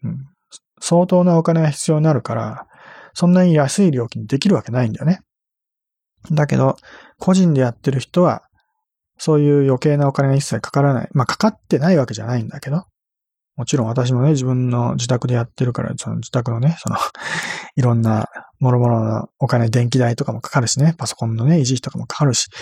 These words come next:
いろいろもちろん経費はかかってるけれども、業者に支払うっていうことではなくて、ちゃんと占い師が受け取る、ね、えー、お金っていうことになるからね。まあ、個人でやってる占い師はみんな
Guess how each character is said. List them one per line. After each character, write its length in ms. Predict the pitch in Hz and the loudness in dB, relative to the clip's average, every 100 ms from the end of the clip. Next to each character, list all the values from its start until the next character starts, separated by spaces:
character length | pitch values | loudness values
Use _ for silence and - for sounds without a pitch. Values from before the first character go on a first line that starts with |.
| - - - - | -14 -14 -8 0
い 40 | |
ろ 80 | 190 | 4
い 20 | |
ろ 280 | 208 185 - _ | 4 4 0 _
も 120 | 170 | -8
ち 100 | 160 | -2
ろ 80 | 214 | -2
ん 20 | |
経 180 | 139 214 | 2 2
費 140 | 139 107 | 2 -2
は 60 | |
か 100 | - | -6
か 120 | - | -4
っ 40 | 180 | -4
て 120 | - | -4
る 60 | 131 | -2
け 120 | 151 | 0
れ 80 | 127 | 2
ど 120 | 139 | 4
も、 240 | 165 113 - _ _ _ _ _ _ _ _ _ _ _ _ - | 2 0 -6 _ _ _ _ _ _ _ _ _ _ _ _ -2
業 280 | 131 170 208 | 2 2 2
者 160 | - | 2
に 120 | 208 202 | 2 2
支 120 | 196 | 4
払 260 | 175 196 | 4 4
う 20 | 180 | 2
っ 20 | |
て 160 | - | 0
い 20 | 147 | -6
う 20 | |
こ 100 | 147 | -2
と 80 | 147 | -2
で 100 | 139 | 0
は 80 | |
な 140 | 139 143 | 0 -2
く 80 | - | -4
て、 80 | |
ち 100 | - | 0
ゃ 60 | 151 | 2
ん 80 | 185 | 4
と 200 | 160 117 | 2 0
占 300 | 127 135 147 | 0 2 2
い 40 | |
師 120 | - | 0
が 80 | 107 | -4
受 180 | 110 127 | -4 -4
け 20 | |
取 200 | 139 147 | 0 2
る、 140 | 123 - _ _ _ _ _ _ _ _ 147 | 0 -2 _ _ _ _ _ _ _ _ -2
ね、 240 | 156 - _ - | -2 -4 _ -6
え 180 | 117 - | -6 -6
ー、 300 | 135 135 - - _ _ _ | -8 -10 -14 -20 _ _ _
お 80 | 127 | -2
金 240 | 127 123 | 0 0
っ 40 | - _ | -2 _
て 80 | - | -6
い 40 | 120 | -2
う 20 | |
こ 120 | 135 | 0
と 40 | |
に 60 | 123 | 0
な 100 | 123 | 0
る 80 | 107 | -2
か 120 | - | -2
ら 60 | 147 | 0
ね。 160 | 190 _ - - - - - _ _ _ _ 180 170 _ _ _ _ - | 0 _ -20 -20 -20 -20 -20 _ _ _ _ -16 -16 _ _ _ _ -2
ま 100 | 131 | 0
あ、 20 | |
個 160 | 180 | 2
人 160 | 165 139 | 2 0
で 80 | 120 | -4
や 60 | |
っ 20 | 123 | -6
て 220 | - 147 | -2 2
る 140 | 147 | 2
占 240 | 143 143 156 | 2 2 2
い 40 | |
師 80 | 135 | 0
は 60 | 107 | -2
み 100 | 139 | 2
ん 100 | 143 | 2
な 200 | 123 | 0